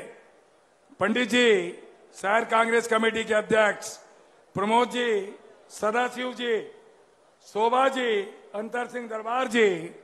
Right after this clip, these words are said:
पंकज जी, मंच पर बैठे हुए सभी कांग्रेस परिवार के सम्मानीय वरिष्ठ जन,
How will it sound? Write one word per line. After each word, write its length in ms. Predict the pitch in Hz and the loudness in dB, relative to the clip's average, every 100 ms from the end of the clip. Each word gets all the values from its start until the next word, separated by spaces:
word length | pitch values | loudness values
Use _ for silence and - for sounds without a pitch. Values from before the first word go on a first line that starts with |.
| - _ _ _ _ _ _ _ _ _ _ _ _ _ - | -20 _ _ _ _ _ _ _ _ _ _ _ _ _ -18
पंकज 340 | 214 226 254 | -16 -10 -12
जी, 340 | 214 247 226 185 - _ _ _ _ 180 | -12 -12 -12 -12 -20 _ _ _ _ -2
मंच 300 | 214 254 247 | 0 0 -2
पर 220 | 233 240 | 2 4
बैठे 280 | 226 220 220 | 4 6 8
हुए 320 | 220 220 190 139 - - - _ _ _ _ _ _ _ _ - | 8 8 4 -4 -14 -20 -20 _ _ _ _ _ _ _ _ -6
सभी 240 | 214 233 | -4 -4
कांग्रेस 460 | 226 214 220 220 214 | -4 -4 -2 -4 -4
परिवार 480 | 208 208 202 208 202 | -6 -4 0 0 0
के 320 | 202 190 151 - - _ _ _ _ _ _ - | -4 -6 -8 -16 -20 _ _ _ _ _ _ -6
सम्मानीय 560 | 202 214 214 214 214 202 | -2 0 0 0 -2 -2
वरिष्ठ 320 | 202 226 180 | -2 -4 0
जन, 280 | 226 233 | 2 2